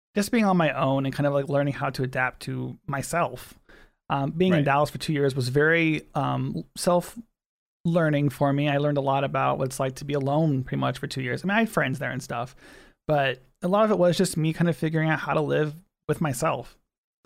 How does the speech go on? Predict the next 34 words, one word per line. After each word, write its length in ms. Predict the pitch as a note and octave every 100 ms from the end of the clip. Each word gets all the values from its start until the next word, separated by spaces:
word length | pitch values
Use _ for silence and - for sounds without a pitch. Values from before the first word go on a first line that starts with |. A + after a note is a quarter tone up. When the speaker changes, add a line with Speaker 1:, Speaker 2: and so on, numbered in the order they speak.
| - _ -
Speaker 1:
And 120 | E3
that 100 | G#3
was, 140 | D4 A3+ G3
that 140 | C#4
was 140 | G4+
a 40 | G4
kind 160 | F#4+
of 60 | F#4+
a 40 | E4
good 160 | G4
time 240 | - F4 C4+
for 80 |
me. 120 | E3 D3+
And 80 | D#3
I 20 |
came 180 | A3+ F#3
back 200 | F#3 -
to 40 |
K 160 | F#3 E3+
C, 160 | F#3+
like, 140 | D#3 -
stronger 540 | - D#3 D3+ D#3 D#3+
and 120 | C3
happier. 440 | C3 B2+ - C3 B2+
And 100 | B2
I'm 100 | B2
like, 220 | B2+ C#3+
you 60 |
know, 100 | C#3+
I'm 80 | D#3+
a 60 | C#3+
better 200 | - C#3+
person 380 | E3+ E3 - A#2
now. 300 | G#2+ A2